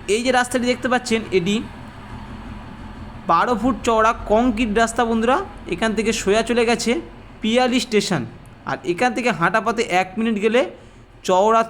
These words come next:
তিরিশ ফুট চওড়া পিচ রোড পাবেন। তো আশেপাশে আমি একটু দেখাবো ভিউটা আপনাকে। খুব সুন্দর একটি মনোরম পরিবেশের মধ্যে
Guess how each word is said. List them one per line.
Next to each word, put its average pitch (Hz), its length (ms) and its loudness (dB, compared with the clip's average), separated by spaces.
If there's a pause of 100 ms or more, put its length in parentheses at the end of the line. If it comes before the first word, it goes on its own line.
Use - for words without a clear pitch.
তিরিশ 220 340 0
ফুট 240 180 -2 (100)
চওড়া 208 300 4 (320)
পিচ 208 240 2 (120)
রোড 208 240 4
পাবেন। 120 260 -2 (760)
তো - 80 -8 (300)
আশেপাশে 254 420 0
আমি 247 160 2
একটু 247 200 -4
দেখাবো 202 420 2 (680)
ভিউটা 190 440 2 (160)
আপনাকে। 190 240 -2 (140)
খুব 269 120 0 (160)
সুন্দর 220 300 2
একটি 247 200 -2 (160)
মনোরম 214 340 2 (120)
পরিবেশের 226 420 2
মধ্যে 226 320 0